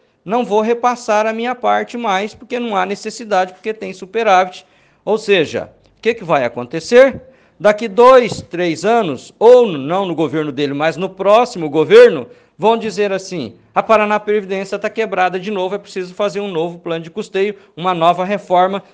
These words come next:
e vamos resolver essa questão." É isso que aco-, está acontecendo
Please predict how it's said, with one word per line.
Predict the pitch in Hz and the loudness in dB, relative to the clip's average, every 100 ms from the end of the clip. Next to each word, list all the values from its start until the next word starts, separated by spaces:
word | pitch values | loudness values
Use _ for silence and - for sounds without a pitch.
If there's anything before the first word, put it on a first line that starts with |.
| _ | _
e | 170 | -10
vamos | 156 170 175 | -6 -4 -4
resolver | 180 165 175 143 | -6 -6 -8 -8
essa | 143 147 151 | -10 -12 -14
questão." | 160 - 101 95 _ _ _ _ _ - | -14 -14 -16 -16 _ _ _ _ _ -6
É | 208 | -4
isso | 180 190 - 185 | -4 -10 -16 -12
que | 202 | -10
aco-, | 196 190 | -10 -14
está | 190 175 165 | -12 -6 -6
acontecendo | 165 170 185 185 - 147 143 160 | -6 -10 -10 -12 -10 -10 -10 -14